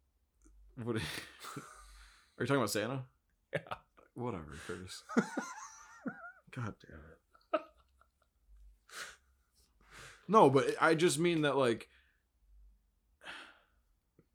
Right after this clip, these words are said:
Speaker 1: so what my dad did, did for you at that age was start that curiosity, right?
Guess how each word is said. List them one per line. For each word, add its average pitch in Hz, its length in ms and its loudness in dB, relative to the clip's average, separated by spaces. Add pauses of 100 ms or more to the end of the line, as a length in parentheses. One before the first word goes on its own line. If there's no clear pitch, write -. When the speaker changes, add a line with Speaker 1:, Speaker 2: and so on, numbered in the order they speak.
Speaker 1:
so - 220 2
what 143 200 6
my 156 140 4
dad 135 300 4
did, 127 200 2 (160)
did 127 200 2
for 127 100 -4
you 120 240 2
at 104 120 -2
that 107 160 0
age 90 440 -8 (320)
was 107 140 -4
start 110 240 -2
that 104 180 -2
curiosity, 92 640 -4
right? 95 260 -4